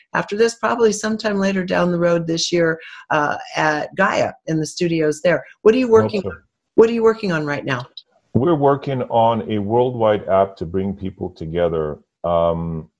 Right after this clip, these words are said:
Speaker 2: it is an app based on astrology and a lot, a lot, a lot of, uh, deep thinking and, uh, algorithms to help people find their soulmates.
Speaker 1: Oh,
Speaker 2: Uh,
Speaker 1: I love it.
Speaker 2: to, to go beyond Tinder, beyond the swipe left, swipe right,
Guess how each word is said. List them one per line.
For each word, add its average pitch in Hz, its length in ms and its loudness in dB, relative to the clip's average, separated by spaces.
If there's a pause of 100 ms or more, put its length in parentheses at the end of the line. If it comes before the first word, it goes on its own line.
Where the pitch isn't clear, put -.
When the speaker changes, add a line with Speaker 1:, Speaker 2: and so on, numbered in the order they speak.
Speaker 2:
it 92 140 -2
is 87 160 -4
an 87 240 -8
app 98 320 0
based 98 320 -6
on 98 120 -4
astrology 92 920 -4
and 85 160 -6
a 85 60 -4
lot, 90 540 0
a 85 40 -2
lot, 87 300 -2
a 85 40 -4
lot 85 240 -4
of, 82 160 -10 (160)
uh, 80 140 -2
deep 90 320 -10
thinking 90 680 -6
and, 80 360 -8
uh, 78 320 -2
algorithms 87 720 -4 (320)
to 98 120 2
help 117 340 0
people 104 320 -8
find 87 260 -6
their 82 100 -10
soulmates. - 720 -12 (440)
Speaker 1:
Oh, 240 280 0
Speaker 2:
Uh, 214 120 2
Speaker 1:
I 214 140 -4
love 233 320 -2
it. - 560 -6 (500)
Speaker 2:
to, 110 220 0
to - 160 -10
go 127 180 2
beyond 117 420 0
Tinder, 95 360 -2
beyond 101 420 -2
the 98 80 -4
swipe 98 400 0
left, 98 240 4
swipe 92 400 -2
right, 92 400 0